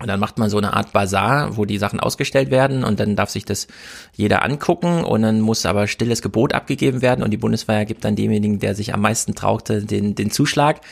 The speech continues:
und dann werden da so die ganzen Computer und der ganze Kram, der jetzt zu aufwendig wäre, zurückzufliegen, weil man muss ja dann auch wieder Import in die E U sozusagen, das muss dann alles desinfiziert werden und so weiter. Das macht man mit den großen Gerätschaften, Autos und so weiter, aber mit den kleinen Sachen nicht.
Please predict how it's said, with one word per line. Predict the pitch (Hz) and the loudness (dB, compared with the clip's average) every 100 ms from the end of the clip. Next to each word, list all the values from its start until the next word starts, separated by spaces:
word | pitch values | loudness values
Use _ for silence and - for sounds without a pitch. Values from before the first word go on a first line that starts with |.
| - - - | -20 -20 -4
und | 110 | 0
dann | 110 110 | 2 4
werden | 107 110 107 | 4 4 4
da | 104 104 | 4 2
so | 98 95 | 0 -2
die | 98 98 | -2 -2
ganzen | 101 104 | -2 -2
Computer | 107 104 117 117 107 | -4 -2 0 2 2
und | 87 | 2
der | 98 | 0
ganze | 104 - | -2 -4
Kram, | - - 101 104 | -6 -2 0 0
der | 101 | 2
jetzt | 98 104 - - - - - - - | 0 0 -4 -8 -14 -20 -20 -20 -2
zu | 127 139 | 2 4
aufwendig | 117 143 123 110 110 | 4 2 2 0 2
wäre, | 104 107 | 0 0
zurückzufliegen, | - 120 135 - - 135 135 113 | 0 -2 -2 -6 -2 0 2 2
weil | 98 | 2
man | 98 | 2
muss | 101 113 | 2 0
ja | 110 | 2
dann | 98 | 0
auch | 95 104 | 0 0
wieder | 101 98 98 - - | 0 2 2 -2 -6
Import | - 143 - - 117 117 | -2 -2 0 4 4 4
in | - 110 | 0 0
die | 104 107 | 0 -2
E | |
U | 117 143 139 | 0 0 0
sozusagen, | 123 - 87 107 113 | 0 -2 0 0 2
das | 104 | 0
muss | - 107 | -2 -6
dann | 104 | -2
alles | 104 101 | -2 -2
desinfiziert | 101 104 104 101 - - | -2 -4 -4 -4 -4 0
werden | 107 107 | 0 0
und | 104 | -2
so | 98 | 0
weiter. | 101 107 98 98 - 127 - - - | 0 0 -2 -4 -4 -6 -8 -18 -6
Das | 110 | -2
macht | 117 117 | 0 2
man | 131 | 2
mit | 120 | 2
den | 120 | 0
großen | - 139 147 135 127 | 2 2 2 0 -2
Gerätschaften, | - - 135 - 151 - - | 0 0 0 0 -2 -2 0
Autos | - 143 160 | 0 0 -2
und | 147 | -4
so | 147 | -2
weiter, | 143 | -2
aber | 139 | 0
mit | 117 117 | -2 -4
den | 117 | -4
kleinen | 120 123 131 | -2 -2 -2
Sachen | 120 120 | -2 -2
nicht. | 135 - | -2 -4